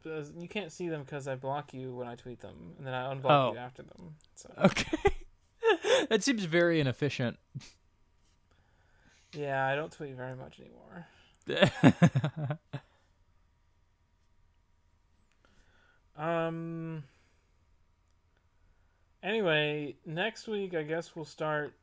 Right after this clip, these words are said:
Speaker 1: season four.
Speaker 2: Please donate to my Kickstarter so we can make Topless Gun, the prequel to Top Gun.
Speaker 1: Okay,
Speaker 2: It's,
Speaker 1: but, um,
Speaker 2: it, it's not a good tweet, Nora.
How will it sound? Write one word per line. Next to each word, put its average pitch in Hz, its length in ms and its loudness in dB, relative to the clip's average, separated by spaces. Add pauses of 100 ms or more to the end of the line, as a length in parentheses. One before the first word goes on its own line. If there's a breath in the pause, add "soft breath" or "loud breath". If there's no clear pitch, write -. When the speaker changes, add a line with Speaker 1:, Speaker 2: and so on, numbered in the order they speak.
(680)
Speaker 1:
season 156 460 -10
four. 196 480 -10 (1400 soft breath)
Speaker 2:
Please 175 300 4
donate 160 360 6
to - 120 -12
my 127 100 4
Kickstarter 104 640 0
so - 140 -6
we 120 120 -2
can 123 200 -2
make 120 240 0
Topless 139 500 0
Gun, 95 400 -6 (140)
the - 80 -12
prequel - 600 -2
to - 100 -14
Top - 180 2 (220)
Gun. - 100 -14 (2500)
Speaker 1:
Okay, 220 320 0
Speaker 2:
It's, 202 180 10
Speaker 1:
but, 127 200 0 (180)
um, 123 360 -4
Speaker 2:
it, 175 180 2 (320)
it's - 260 2
not 226 180 10
a 196 60 6
good 175 240 4
tweet, 214 320 4
Nora. 120 460 6